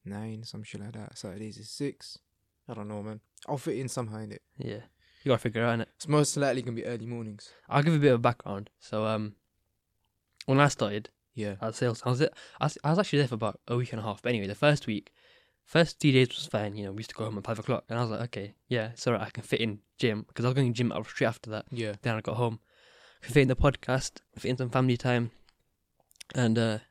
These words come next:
Speaker 2: I've got a few side hustles, and I could do that as well. But then when you started doing the actual sales,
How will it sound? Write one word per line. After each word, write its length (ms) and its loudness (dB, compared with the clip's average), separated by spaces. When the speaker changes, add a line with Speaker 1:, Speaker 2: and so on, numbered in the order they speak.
Speaker 2:
I've 100 -2
got 100 2
a 40 0
few 120 -4
side 220 2
hustles, 340 -4
and 120 -4
I 60 -4
could 140 -12
do 140 0
that 200 0
as 120 -2
well. 200 -2
But 80 -4
then 160 4
when 100 0
you 60 -2
started 240 6
doing 140 6
the 100 0
actual 340 0
sales, 460 4